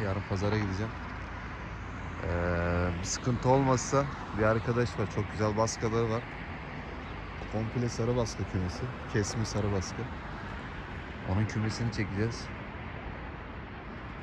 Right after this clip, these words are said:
Aslında birçok arkadaş var da işte bizde zaman yok pek. Kuşlar niye dağıldı böyle? Atmaca mı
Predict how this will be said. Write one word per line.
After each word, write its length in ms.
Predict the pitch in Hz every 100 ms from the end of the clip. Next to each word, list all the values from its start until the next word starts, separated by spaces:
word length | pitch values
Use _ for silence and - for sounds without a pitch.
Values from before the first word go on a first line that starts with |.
| - - -
Aslında 340 | 107 - 147
birçok 240 | 143 156 147
arkadaş 440 | 135 147 151 143
var 180 | 165 156
da 40 |
işte 220 | 117 -
bizde 200 | 110 110
zaman 320 | 117 120 127 123
yok 160 | 101 -
pek. 120 | 117 - - - - - - - - - -
Kuşlar 280 | - 101 98
niye 160 | 107
dağıldı 240 | 98 92 85 85
böyle? 140 | 90 98
Atmaca 320 | 95 98 101
mı 120 | 101